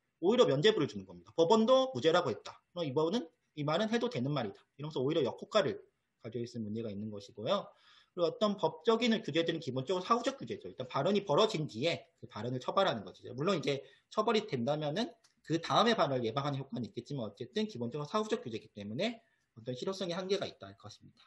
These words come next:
그래서 이런 것들을 좀 감안해서 좀 어떤 규제들을 할 것이고 어떤 대응을 할 것인가 짜야 되는 것이고 이건 이제 홍선우 교수님이 주로 이제 반복적으로 하는 부분은 혐오편에 대한 대응 방식은 여러 가지 층위가 있겠지만 결과적으로는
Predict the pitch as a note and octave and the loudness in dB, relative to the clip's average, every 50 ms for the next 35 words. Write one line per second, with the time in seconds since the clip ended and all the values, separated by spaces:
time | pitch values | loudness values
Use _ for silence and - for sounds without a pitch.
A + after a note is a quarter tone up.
0 | _ _ _ - C3 C#3 F3+ G3+ G3+ G#3 G#3 - F3 E3+ E3+ D#3+ D3+ - C3+ B2+ | _ _ _ -8 -4 -2 0 0 0 0 0 0 -2 -2 -2 -4 -6 -4 -4 0
1 | D3+ F3 F#3+ G3 G3+ G3 - E3+ D#3+ C#3 - - - _ _ _ _ _ - B2 | 2 2 2 0 -2 0 2 2 2 2 0 -8 -18 _ _ _ _ _ -6 -6
2 | G#2+ G#2+ - - - G#3 G#3 G#3 G3 G3 - C3 A#2+ D3+ D3 D3+ D#3 C#3+ D3 E3 | -6 -6 -6 0 2 4 4 4 2 -2 -4 -2 0 0 0 0 0 -4 -4 -6
3 | E3 - E3+ - - C#3+ - D3+ C3 - - C3+ B2+ C3 B2+ C3+ C#3 C#3 C#3 - | -4 -4 -4 -4 -4 -4 -2 -2 -2 -2 -4 -6 -4 -2 -4 -2 -4 -6 -6 -6
4 | D3 C#3 D3 C#3+ C3+ B2+ B2+ D3 D#3 E3+ E3+ F3 D3+ C3+ A#2 A#2 A2+ A2+ A2+ - | -8 -8 -8 -6 -6 -6 -4 -2 -2 0 0 0 -2 -2 -4 -4 -6 -6 -8 -10
5 | - - - G#3+ B3 - - - _ _ _ _ _ _ C3+ D3 E3 E3+ D3+ C#3 | -10 -4 0 0 0 -2 -4 -16 _ _ _ _ _ _ -6 -4 -4 -4 -2 -2
6 | D3+ D3+ F#3+ G3+ A3+ A3 G#3+ G#3 F#3 - E3 D#3+ D#3+ D#3 D3+ D3 D3 C#3 C3+ C3 | -4 -4 -2 0 0 0 2 0 -2 -2 -2 -6 -6 -6 -4 -4 -2 -4 -4 -8
7 | - _ _ _ _ _ _ _ - C#3+ C3+ C3 - C#3+ C#3 C#3 C3 C3 B2 - | -10 _ _ _ _ _ _ _ -10 -8 -8 -8 -6 -2 0 0 0 -2 -4 -6
8 | B2+ B2 - - C#3 B2 B2+ - - D3+ D3 D#3+ E3+ F3 E3 D3 B2+ A#2+ B2+ D#3 | -10 -12 -10 -10 -10 -10 -10 -6 -4 -4 -2 -2 -4 -4 -4 -6 -6 -6 -6 -6
9 | G3 G3+ A3 A3+ A3 A3+ A#3 A#3 - A3 D3+ B2 B2+ C#3 C#3 B2 A#2 C3+ D#3 D3+ | -4 0 0 0 0 2 0 0 0 0 0 -4 -4 -4 -4 -4 -2 -2 -2 0
10 | C#3+ B2+ A#2 - B2+ A#2+ - G#3+ E3+ A#2 A2+ A2+ A#2 C3+ G3 G3+ G3 F3 D#3+ - | -2 -2 -2 -4 -6 -2 -2 0 -2 -2 -4 -2 0 2 2 2 2 0 -2 -4
11 | - G#3 G3+ F#3+ A#2 - - B2+ - C3 C#3+ D#3 D3 - G#2 G#2+ C3 D3 D3 D#3+ | -8 -6 -6 -6 -6 -6 -8 -10 -10 -8 -8 -8 -6 -6 -4 -2 -2 -2 -2 -2
12 | C#3 C3 A2+ G#2+ G#2+ D3+ A3 - | -4 -4 -6 -6 -4 -4 -6 -6